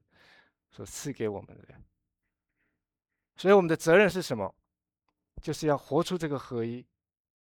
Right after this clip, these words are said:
要去保守这个合一，而且要去建造这个合一。用什么建造？恩赐，用我们的恩赐，彼此的恩赐。所以信主不是只是拿到一张去，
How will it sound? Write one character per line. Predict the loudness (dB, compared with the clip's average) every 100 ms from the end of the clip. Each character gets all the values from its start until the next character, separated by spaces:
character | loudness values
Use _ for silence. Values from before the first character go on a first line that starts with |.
| _ _
要 | -2
去 | -2 -4 -10 _ _ _ _ -2
保 | 0
守 | 0 -2
这 | -6
个 | -8
合 | -4 -4
一， | -4
而 | -6
且 | -4
要 | -6
去 | -6 -8 -6
建 | 2 2 2
造 | 2 2
这 | 2
个 | -4
合 | -4 -4
一。 | -4 -6 _ -20 -4
用 | 6 6
什 | 6
么 | 4
建 | 4 8
造？ | 8 8 4 -16 _ _ _ _ _ -20 -20 -20 -20 -20 -4
恩 | 2 4 2 -4
赐， | -8 -6 -8 -10 -20 -20 _ -6
用 | -4 -2
我 | -2 -4
们 | -4
的 | -6
恩 | -6 -10
赐， | -10 -12 -12 -14 _
彼 | -8 -6 -6
此 | -10 -12
的 | -10
恩 | -10 -10
赐。 | -12 -18 _ _ _ _ _ _ _ _ _ _ _ _ _ _ _ _ _
所 | -2 2
以 | 2
信 | 0 -2
主 | -2 -4
不 | -2 -4
是 | 0 0 0
只 | -4 -8
是 | -2
拿 | 0 2
到 | 4 2
一 |
张 | 0 -2
去， | -2 -10